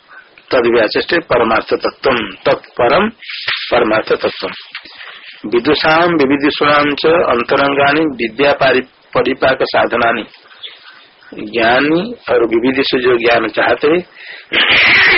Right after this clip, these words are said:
<clears throat> विद्या परिपाक, विद्या का परिपाक है संशय विपर्य निवृत्त ज्ञान, दुर्लभ परोक्ष ज्ञान, उसका साधन उपदिश-, दिदिक्षु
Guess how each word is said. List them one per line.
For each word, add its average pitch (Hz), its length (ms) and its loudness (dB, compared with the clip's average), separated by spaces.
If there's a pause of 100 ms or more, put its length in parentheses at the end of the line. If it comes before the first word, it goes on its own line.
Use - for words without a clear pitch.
(160)
<clears throat> 123 160 -4
विद्या 127 340 2
परिपाक, 143 540 0 (640)
विद्या 117 280 0
का 135 120 2
परिपाक 123 400 2
है 123 240 2
संशय 127 400 0
विपर्य 120 400 2 (560)
निवृत्त 113 720 0 (420)
ज्ञान, 127 140 4
दुर्लभ 120 640 0
परोक्ष 117 320 -2
ज्ञान, 127 240 -2 (640)
उसका 117 260 0
साधन 113 560 0 (520)
उपदिश-, 120 680 0 (520)
दिदिक्षु 123 500 2